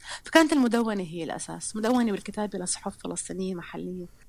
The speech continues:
كمان هذا ال-، العلاقة مع اللاجئين كان إشي مهم كتير بالإنترنت. يعني دايمًا علاقة اللاجئين بالمعظم كانت مع فلسطين، آه، هي من خلال، آه،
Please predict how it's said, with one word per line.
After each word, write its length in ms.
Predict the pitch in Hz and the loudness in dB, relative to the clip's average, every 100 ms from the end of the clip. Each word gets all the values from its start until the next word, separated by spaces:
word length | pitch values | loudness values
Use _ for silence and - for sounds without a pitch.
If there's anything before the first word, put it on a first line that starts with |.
| - - - - - | -20 -14 -14 -14 -4
كمان 300 | 214 247 311 | 4 6 8
هذا 220 | 285 277 | 6 4
ال-، 120 | 233 | 2
العلاقة 480 | 185 202 190 226 - | 0 0 0 -2 -2
مع 180 | 214 190 | 0 0
اللاجئين 480 | 180 175 180 - 226 | 0 -2 -4 -4 -2
كان 260 | 269 277 | 0 2
إشي 180 | 302 - | 0 -2
مهم 340 | 262 233 277 262 | -2 2 2 0
كتير 360 | - 277 277 | -2 -4 -4
بالإنترنت. 640 | - - 202 202 190 175 190 | -6 -8 -6 -6 -6 -6 -2
يعني 120 | 202 | 2
دايمًا 360 | 233 262 240 | 6 6 4
علاقة 460 | 196 - 220 - - | 2 2 -2 -2 -2
اللاجئين 420 | 202 190 - 214 | 0 -2 -2 -6
بالمعظم 520 | 190 190 220 220 202 | -4 -2 -2 0 -2
كانت 300 | 196 202 202 | -4 -4 -2
مع 100 | 202 | -2
فلسطين، 640 | 180 196 185 - 214 208 202 - - - - | -2 -4 -4 -4 -2 -4 -4 -10 -18 -20 -10
آه، 80 | - | -2
هي 200 | 202 226 | 0 4
من 120 | 277 | 4
خلال، 460 | 262 254 240 240 - | 4 2 4 4 2
آه، 240 | 190 190 | 0 -2